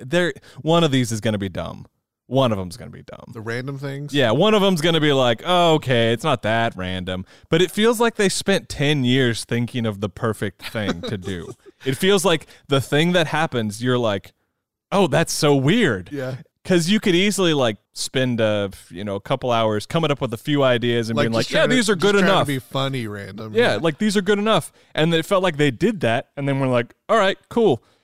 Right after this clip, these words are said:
Speaker 1: Let's come up with better ones," because
Speaker 2: Yeah.
Speaker 1: those are not gonna be good enough.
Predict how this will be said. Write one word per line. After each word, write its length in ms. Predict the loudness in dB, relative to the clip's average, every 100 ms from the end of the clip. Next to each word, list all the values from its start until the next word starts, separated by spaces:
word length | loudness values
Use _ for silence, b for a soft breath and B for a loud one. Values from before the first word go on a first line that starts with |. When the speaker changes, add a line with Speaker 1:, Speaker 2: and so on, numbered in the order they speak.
| _ 0
Speaker 1:
Let's 200 | 0 2
come 160 | 2
up 80 | 2
with 100 | 2
better 220 | 2 2
ones," 320 | 0 -4 -8
because 340 | -6 -2 0 0
Speaker 2:
Yeah. 40 |
Speaker 1:
those 240 | 2 4 4
are 80 | 2
not 180 | 2
gonna 140 | 0 -2
be 100 | -2
good 140 | -2 -4
enough. 400 | -6 -10 -10